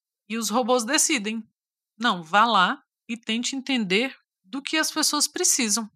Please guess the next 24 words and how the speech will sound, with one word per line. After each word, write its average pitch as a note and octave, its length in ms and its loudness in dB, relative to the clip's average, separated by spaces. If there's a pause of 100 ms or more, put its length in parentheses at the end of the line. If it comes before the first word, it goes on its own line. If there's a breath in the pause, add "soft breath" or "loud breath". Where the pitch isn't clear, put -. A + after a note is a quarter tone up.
(260)
E A#3+ 420 0
Chapéu B3+ 400 2
de A#3+ 80 -6
Musgo A#3 380 -4
vai A#3 240 4
achando C#4 360 -4
que - 180 -18
seria E4+ 300 -12
uma G4 160 -10
questão E4 520 -6
muito E4+ 200 -8
simples, - 640 -12 (360)
né? A3 220 -6 (120)
"Ah, - 140 -4 (320)
possível E3+ 320 -4
que - 80 -10
vocês E3 180 -8
não E3+ 140 -10
saibam D#3+ 300 0
o - 40 -18
que - 80 -18
vocês - 340 -12
precisam - 680 -6
pra D3+ 220 -14